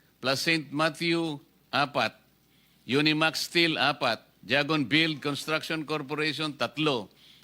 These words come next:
S M, S Y M S, Construction Trading, tatlo. M three Construct Corporation, tatlo.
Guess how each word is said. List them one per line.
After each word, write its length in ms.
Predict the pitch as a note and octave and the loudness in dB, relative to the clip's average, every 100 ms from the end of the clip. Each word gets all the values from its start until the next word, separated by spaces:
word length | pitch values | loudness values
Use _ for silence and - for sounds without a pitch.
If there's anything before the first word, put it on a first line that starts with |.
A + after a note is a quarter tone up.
| _ | _
S 240 | C3 C#3+ - | -2 -2 0
M, 440 | D#3 D#3+ D#3+ C#3+ C3+ _ _ _ | 0 0 -4 -10 -16 _ _ _
S 240 | - C#3 D#3 | -4 -2 0
Y 180 | E3 E3 | 2 2
M 240 | D3+ D#3+ D#3+ | 2 0 0
S, 480 | E3+ - - - - - _ _ _ _ _ _ _ _ _ _ _ _ - | 0 -2 -6 -8 -12 -20 _ _ _ _ _ _ _ _ _ _ _ _ -10
Construction 640 | B2+ B2 D#3+ D3+ - D#3+ | -8 -2 -2 -2 -2 -4
Trading, 400 | C#3 D#3+ D3+ D#3+ | -2 0 0 -2
tatlo. 480 | C3 - D3 C#3 G#2+ B2+ | -2 -2 -2 -2 -2 0
M 240 | D3+ D#3 | 0 0
three 240 | D3+ D#3+ C#3 | -2 0 0
Construct 640 | D3 C#3+ - D#3 D#3+ - | -2 -4 -2 -2 -2 -2
Corporation, 640 | D3+ C3+ C#3+ D3+ C#3+ D3+ | -8 -4 -2 -2 -2 -6
tatlo. 480 | - A2+ C3 A#2+ G2 | -4 -4 -2 -4 -6